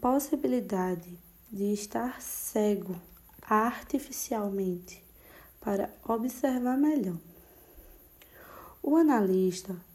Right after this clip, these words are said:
possui a grande capacidade de intuição, como se fosse um terceiro olho, uma forma de olhar para dentro. Quando determinado analista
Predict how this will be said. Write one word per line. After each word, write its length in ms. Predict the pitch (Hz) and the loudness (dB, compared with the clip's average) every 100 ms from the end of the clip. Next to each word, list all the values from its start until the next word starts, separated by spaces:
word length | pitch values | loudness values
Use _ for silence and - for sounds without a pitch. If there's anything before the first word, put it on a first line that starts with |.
| - | -6
possui 440 | - 220 214 226 220 | 0 2 2 2 2
a 120 | 220 | 2
grande 400 | 214 226 254 269 | 2 0 0 -2
capacidade 1080 | - 277 294 285 - 311 208 185 185 180 - - | -4 0 2 0 0 -2 -2 -4 -4 -6 -8 -10
de 120 | - | -4
intuição, 920 | 220 214 254 277 285 349 - 202 185 180 - - - - - - - - - - | -2 0 -2 0 2 2 -2 -2 -2 -6 -12 -20 -20 -20 -20 -20 -20 -20 -20 -4
como 320 | 262 262 262 | 0 0 0
se 160 | - | -2
fosse 580 | 302 - 202 196 190 - - | -6 -4 -2 -2 -4 -8 -8
um 120 | 226 | -8
terceiro 760 | 226 254 277 294 - 226 220 262 | -2 0 0 -2 -2 0 2 2
olho, 460 | 311 196 180 175 180 - - - - - - - - | 2 2 -2 -6 -10 -20 -20 -20 -20 -20 -20 -20 -6
uma 180 | 240 247 | 0 0
forma 400 | 226 - 220 226 | 2 2 4 2
de 140 | 208 240 | 2 2
olhar 580 | 254 214 196 190 190 - | 2 2 0 -2 -6 -10
para 300 | - 208 233 | -6 -2 -2
dentro. 580 | 254 220 196 185 202 190 - - - - - - - - - - - - - - - - | -2 0 0 -2 -2 -4 -8 -20 -20 -18 -18 -18 -20 -20 -20 -20 -20 -20 -20 -20 -20 -12
Quando 440 | - 247 240 233 | 0 2 2 2
determinado 840 | - 233 233 247 254 254 247 254 285 | 0 0 0 0 0 2 2 2 4
analista 800 | 302 311 269 196 175 - - | 4 4 2 0 -2 -8 -10